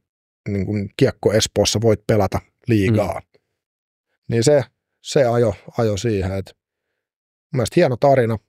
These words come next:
Speaker 1: espoolainen kiekkoilu ansaitsee enemmän ja se ansaitsee mun mielestä paljon. Se on, siellä on hienoja ihmisiä, ketkä on tehnyt niinku ihan valtavan määrän duunia ton, ton eteen, sieltä Suomisarjasta alkaen ja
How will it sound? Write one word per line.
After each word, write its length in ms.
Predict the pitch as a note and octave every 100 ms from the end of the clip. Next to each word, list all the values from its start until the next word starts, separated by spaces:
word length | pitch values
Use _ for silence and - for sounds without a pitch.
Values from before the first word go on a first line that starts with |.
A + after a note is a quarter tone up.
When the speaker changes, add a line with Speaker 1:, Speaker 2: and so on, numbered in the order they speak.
| _ C3+
Speaker 1:
espoolainen 440 | B2+ - A2 A2
kiekkoilu 480 | B2 A#2 - G#2+ A2
ansaitsee 600 | A2+ G2+ G2+ - A2 G2+ - _ _ _ _ _ _ _ _ _ _ _ _ _ E3+
enemmän 560 | E3 D#3 C#3+ C#3 B2+ - _ _ _ -
ja 60 |
se 100 | A#2+
ansaitsee 460 | A#2 A2+ A2 - A#2
mun 100 | A2
mielestä 220 | A2 - _ _ _
paljon. 460 | - A#2 G#2+ A2 A2 - _ _ _ -
Se 60 |
on, 200 | G#2+ G#2 -
siellä 160 | A#2+ A#2
on 60 | A#2+
hienoja 340 | B2+ A2+ A2+
ihmisiä, 340 | A2 G#2+ G2+
ketkä 300 | G#2 G2 -
on 60 | G2+
tehnyt 260 | G#2+ G#2 G#2
niinku 180 | G#2
ihan 180 | G#2+ G#2+
valtavan 400 | A#2 G2+ G#2 G2
määrän 320 | G2 G2 G#2
duunia 360 | G#2 G2+ F#2+ F#2+
ton, 180 | G2 F#2 - _ _ _
ton 140 | A#2+ A2
eteen, 480 | A#2 A2+ G#2 G2+ F2+ _ -
sieltä 220 | B2 G#2
Suomisarjasta 680 | B2 G#2+ G#2+ G#2+ G#2 - A2+
alkaen 400 | G2+ - G2
ja 80 | F#2+